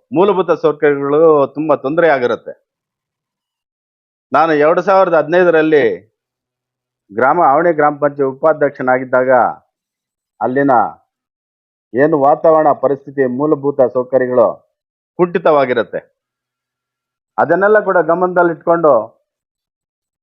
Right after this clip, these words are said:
ಅಲ್ಲಿನ ಒಂದು ರಸ್ತೆ ಆಗ್ಬೋದು, ಮತ್ತೆ ನೀರಿನ ವ್ಯವಸ್ಥೆ,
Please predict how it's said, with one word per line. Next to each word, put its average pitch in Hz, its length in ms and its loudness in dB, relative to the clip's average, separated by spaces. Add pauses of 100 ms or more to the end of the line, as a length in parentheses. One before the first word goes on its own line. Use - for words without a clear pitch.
(160)
ಅಲ್ಲಿನ 143 300 0
ಒಂದು 143 240 0
ರಸ್ತೆ 127 300 0
ಆಗ್ಬೋದು, 156 440 2 (1700)
ಮತ್ತೆ 143 280 0
ನೀರಿನ 180 400 2
ವ್ಯವಸ್ಥೆ, 151 800 0